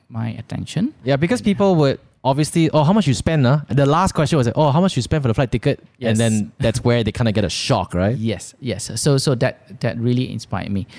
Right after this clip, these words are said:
Speaker 1: So I said, "If, if Asia can do it,
Speaker 2: Mm-hmm.
Speaker 1: why not Oxwhite? Let's do a buzz around it." If we have thrown the buzz and nobody still pick up,
Speaker 2: Mm-hmm.
Speaker 1: probably this is a lousy idea. <laughs> So, so then I would not produce a shirt.
Speaker 2: Okay.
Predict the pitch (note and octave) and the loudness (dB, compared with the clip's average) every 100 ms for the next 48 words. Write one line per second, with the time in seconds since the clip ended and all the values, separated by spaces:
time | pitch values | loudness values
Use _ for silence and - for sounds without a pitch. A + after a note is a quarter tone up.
0 | - - B2 A2+ G#2 A#2 - E3+ F3 A#2+ | -20 -8 -2 -2 -2 -6 -4 -4 -4 -6
1 | - D3+ D3 B2+ A2 F#2 F#2 E3 - _ | -2 -2 -2 -6 -6 -4 -4 -4 -6 _
2 | C3 C#3 F3+ - B2 C3 B2 G#2 - - | 2 2 2 -4 -8 -6 -6 -8 -10 -6
3 | B2+ - - _ C3 C#3 - C#3+ G#2 G#2+ | -6 -8 -20 _ -2 -2 0 -2 -2 -2
4 | A#2 - G#2 F#2 G2+ B2 C3+ - - _ | -4 -4 -4 -4 -4 0 0 0 -14 _
5 | _ _ _ _ _ _ _ C3 C3 A#2+ | _ _ _ _ _ _ _ -6 -4 -2
6 | - D3+ B2 A2+ C#3 C3+ - A2+ A#2+ B2+ | 0 0 -2 -2 -4 -4 -10 -4 -2 0
7 | A#2 A#2 - A#2+ - C3 A#2 - - C#3+ | -2 -2 -4 -4 -4 -4 -6 -6 -6 2
8 | D3 D#3+ - C3+ B2+ A#2+ A#2+ A2+ - F#2+ | 2 2 -2 -6 -4 -4 -4 -4 -6 -6
9 | F#2 - - _ _ _ G2+ F#2+ G2 A2+ | -8 -10 -20 _ _ _ -8 -6 -4 -8
10 | - E2+ - D#2+ A#3 - A3 - F#3+ - | -6 -2 -2 0 -4 -2 -4 -2 -6 -4
11 | - _ - - - - C5+ B4 - - | -10 _ -14 -14 -14 -10 -8 -6 -6 -2
12 | D3 C3+ - - E3+ D#3 D#3+ G3 E3+ - | -2 -4 -18 -8 -2 0 0 -2 -4 -10
13 | A#2 A#2+ D3+ D3+ A#2+ C3+ - G#2+ - C3+ | -8 -4 -4 -4 -4 -2 -2 -4 -4 -6
14 | _ - _ - G#2+ F#2+ E2 | _ -20 _ -4 -2 0 -2